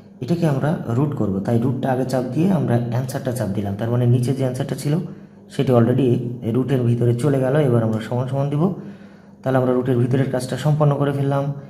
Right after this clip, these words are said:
এবার এর সাথে জিরো পয়েন্ট জিরো এইটটা গুণ করব, so গুণ পয়েন্ট জিরো এইট। দেখুন, একবারে কিন্তু আমরা উপরে যত কাজ ছিল শেষ করলাম। জিরো পয়েন্ট থ্রি এইট,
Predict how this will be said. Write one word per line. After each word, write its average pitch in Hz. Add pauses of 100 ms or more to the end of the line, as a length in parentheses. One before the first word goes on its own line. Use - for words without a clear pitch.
(340)
এবার 117
এর -
সাথে 147 (120)
জিরো 123
পয়েন্ট 120
জিরো 117 (100)
এইটটা -
গুণ 127
করব, 95 (440)
so - (140)
গুণ 151 (640)
পয়েন্ট 143 (300)
জিরো 117 (200)
এইট। 98 (500)
দেখুন, 175 (120)
একবারে 135
কিন্তু 139
আমরা 127
উপরে 120 (100)
যত 120 (120)
কাজ 123
ছিল 147 (480)
শেষ 147
করলাম। 98 (240)
জিরো 139
পয়েন্ট 139
থ্রি 151 (100)
এইট, -